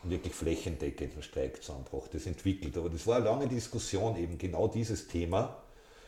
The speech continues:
Weil viele gesagt haben, „Nein, das geht nicht, auch Betriebsräte und Betriebsräte.“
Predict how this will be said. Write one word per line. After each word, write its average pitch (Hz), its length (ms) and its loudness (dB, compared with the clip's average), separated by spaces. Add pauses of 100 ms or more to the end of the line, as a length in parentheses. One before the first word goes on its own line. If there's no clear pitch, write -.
(320)
Weil 90 100 -6
viele - 120 0
gesagt - 220 -2
haben, 110 80 -6
„Nein, 131 200 -2
das - 160 -2
geht 117 260 2
nicht, 131 220 2
auch 104 120 2
Betriebsräte 113 720 0
und 107 80 -2
Betriebsräte.“ 113 720 0